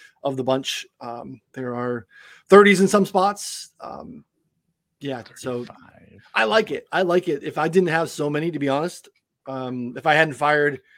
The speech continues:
Speaker 1: you know, futures on Zal or Tom Kim, like, Hatton, I like t-, total driving, which I think matters. And total driving
Speaker 2: Yep.
Speaker 1: is kind of a noisy stat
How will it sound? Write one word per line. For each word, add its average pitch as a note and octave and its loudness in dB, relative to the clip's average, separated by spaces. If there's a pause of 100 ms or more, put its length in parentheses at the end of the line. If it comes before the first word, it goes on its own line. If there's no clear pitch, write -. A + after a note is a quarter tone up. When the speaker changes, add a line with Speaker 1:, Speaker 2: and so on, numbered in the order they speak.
(320)
Speaker 1:
you D#3 -8
know, C3 -2 (120)
futures D#3+ 0
on C#3 -2
Zal C#3 4
or C#3 -6
Tom C3+ -6
Kim, C#3+ -6
like, A#2+ -12 (640)
Hatton, D#3 -4
I C3 -2
like B2+ -4
t-, - -20
total E3+ 2
driving, D#3+ 0
which G3+ -4
I G#3+ -4
think G#3 -6
matters. G3+ -8
And G3+ -14
total C4+ -10
driving G3+ 2
Speaker 2:
Yep. F#3+ 0
Speaker 1:
is - -6
kind F#3+ -2
of F#3+ 2
a F#3 0
noisy D#3 -2
stat C3+ -4